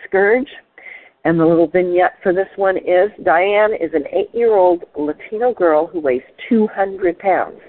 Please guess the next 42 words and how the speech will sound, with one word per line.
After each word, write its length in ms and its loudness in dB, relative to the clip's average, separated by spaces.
So 60 0
imagine, 460 0
eight 160 -4
years 160 -2
old, 260 0
she 60 -4
weighs 240 0
two 80 -4
hundred 260 -8
pounds. 320 -4
Despite 520 2
not 420 0
yet 240 2
starting 460 0
puberty, 400 0
she 120 2
has 180 -2
already 300 2
been 280 -6
diagnosed 560 -2
with 120 -8
type 200 -2
two 140 -4
diabetes, 680 0
and 120 -2
for 120 -8
the 80 -8
past 300 0
two 80 -2
years, 300 2
she 60 -2
and 200 -6
her 100 -12
mother 280 -2
have 200 -8
lived 360 0
in 100 -6
a 60 -10
homeless 440 -2
shelter. 440 -4
The 80 -2
child 360 0